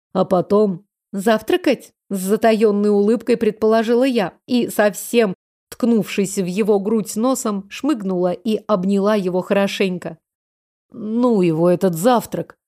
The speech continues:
проворчал он. «Завтрак придумала какой-то», уже невнятно прошептал он между поцелуями.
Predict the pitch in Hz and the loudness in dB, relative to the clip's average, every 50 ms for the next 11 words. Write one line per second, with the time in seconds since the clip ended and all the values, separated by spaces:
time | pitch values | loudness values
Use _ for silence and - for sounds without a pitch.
0 | _ _ _ - - 202 214 208 208 202 - - 226 208 196 202 202 - 220 196 | _ _ _ -2 0 2 2 4 2 0 0 0 0 0 0 0 -2 -2 -2 -2
1 | 180 165 160 _ _ _ _ _ _ _ _ - 147 135 147 170 185 196 214 220 | -2 -4 -8 _ _ _ _ _ _ _ _ -14 -12 -8 -4 0 0 2 2 0
2 | 208 - - 202 202 - - 220 220 190 208 202 202 196 196 190 208 196 190 196 | -2 -4 -6 -8 -6 -4 -2 -2 0 0 0 0 2 2 0 2 0 0 0 2
3 | 202 196 190 185 - 190 175 151 _ _ - 220 226 190 226 220 202 208 196 180 | 2 2 2 0 0 -2 -4 -4 _ _ -2 0 2 2 2 2 2 2 0 0
4 | 196 202 208 196 185 190 - 196 185 160 202 202 - - 202 - - 202 196 190 | 0 2 2 2 0 0 -2 -6 -4 -2 -2 -2 -2 -4 -4 -2 0 2 2 2
5 | 196 208 214 196 185 165 _ - 196 208 208 208 185 170 208 202 208 202 202 - | 2 2 0 0 -2 -6 _ -4 -2 0 0 0 0 0 -2 -2 -4 -6 -4 -2
6 | 220 214 214 214 202 190 185 180 180 175 160 | -2 0 2 2 2 0 0 -2 -4 -6 -6